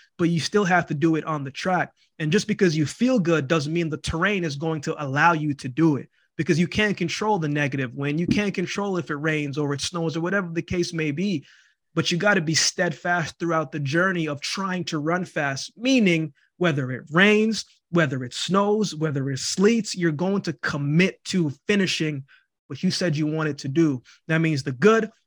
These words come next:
and the bad. When I think about steadfast, man, it's just unwavering, unwavering in every single format of your life, man, especially when you're tested the most.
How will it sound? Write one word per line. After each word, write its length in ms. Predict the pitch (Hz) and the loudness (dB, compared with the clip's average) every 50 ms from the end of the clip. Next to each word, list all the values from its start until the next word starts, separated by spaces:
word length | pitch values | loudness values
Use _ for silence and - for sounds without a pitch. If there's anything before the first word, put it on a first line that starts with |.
| _ - | _ -6
and 160 | 170 160 156 | -6 -4 -4
the 80 | 147 139 | -4 -4
bad. 460 | 127 131 156 151 143 131 123 127 _ _ _ _ _ _ | 0 2 2 2 2 2 -2 -4 _ _ _ _ _ _
When 200 | - 151 151 160 | -10 -4 0 4
I 140 | 175 196 220 | 4 4 4
think 260 | 190 - 196 185 156 | 4 2 0 -2 0
about 260 | 160 143 147 143 139 131 | 0 0 0 0 0 -2
steadfast, 640 | - - 156 143 127 - - 139 135 131 127 - | -2 -2 -2 -2 -2 -2 -2 -2 -2 -2 -2 -4
man, 280 | - 147 143 143 139 - | -4 -2 -2 -2 0 0
it's 160 | 175 160 - | 0 0 0
just 240 | - 185 175 - - | 0 0 0 -2 -2
unwavering, 880 | - 160 160 143 135 147 147 151 151 143 143 135 135 135 131 131 127 _ _ _ _ _ _ _ _ _ _ _ _ _ _ _ - - | -4 -4 -2 -2 0 0 2 2 2 2 0 -4 -6 -6 -8 -10 -12 _ _ _ _ _ _ _ _ _ _ _ _ _ _ _ -6 -4
unwavering 580 | 160 160 151 156 175 180 170 165 156 156 151 | -2 0 4 4 4 4 4 2 0 0 0
in 100 | 147 147 - | -2 -2 0
every 240 | 160 175 170 160 165 | 0 0 2 2 0
single 340 | 160 - - 170 156 147 147 | 0 0 -4 -4 -4 -6 -8
format 380 | - - 170 160 147 143 143 143 | -8 -6 -4 -4 -2 0 0 0
of 140 | 139 135 | 0 0
your 100 | 139 135 | -2 -2
life, 400 | 131 131 143 147 147 135 131 - | 0 2 2 2 2 0 -4 -8
man, 240 | 147 139 135 139 135 | -10 -8 -6 -6 -4
especially 560 | 139 131 - - - 175 175 - - 160 151 | -4 -4 -6 -2 -2 -2 -2 0 -2 -4 -4
when 100 | 147 143 | -4 -6
you're 100 | 139 135 | -6 -6
tested 440 | 135 - - 170 143 - - 151 139 | -4 -2 -2 -2 -2 -4 -8 -12 -10
the 60 | 143 | -10
most. 460 | 139 135 151 151 147 139 139 - - | -8 -6 -4 -4 -4 -4 -8 -12 -16